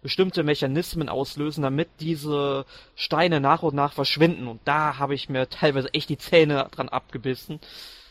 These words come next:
Also das war wirklich sehr, sehr knapp. Aber, ähm, jetzt haben wir genug über die Rätsel geredet. Trotzdem sollten wir noch erwähnen, dass es als Belohnung für solche Rätsel dann nicht nur diese Sonnensteine gibt,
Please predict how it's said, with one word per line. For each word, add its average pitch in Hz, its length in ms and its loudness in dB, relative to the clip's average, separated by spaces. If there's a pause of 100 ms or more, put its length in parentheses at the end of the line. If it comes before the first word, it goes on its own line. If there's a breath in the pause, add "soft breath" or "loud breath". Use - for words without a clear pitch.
(180 loud breath)
Also - 180 -2
das - 260 -4
war 131 160 2
wirklich 131 280 -4
sehr, 123 220 2
sehr 127 100 0
knapp. 120 280 -6 (680)
Aber, 170 600 2
ähm, 151 60 -8
jetzt - 140 -10
haben 170 100 -2
wir 160 80 2
genug 147 260 -4
über 147 100 -6
die 135 120 -4
Rätsel 139 340 0
geredet. 165 680 -2 (120)
Trotzdem 170 340 -2
sollten 156 220 0
wir 151 40 -4
noch 147 120 -6
erwähnen, 135 440 0
dass 143 220 -4
es - 200 -14 (140)
als 131 220 -6
Belohnung 156 480 0
für 139 120 -6
solche 131 340 -2
Rätsel 127 360 -6
dann 131 140 -2
nicht 147 180 -4
nur 139 120 -4
diese 123 180 -6
Sonnensteine 120 720 0
gibt, 139 260 -6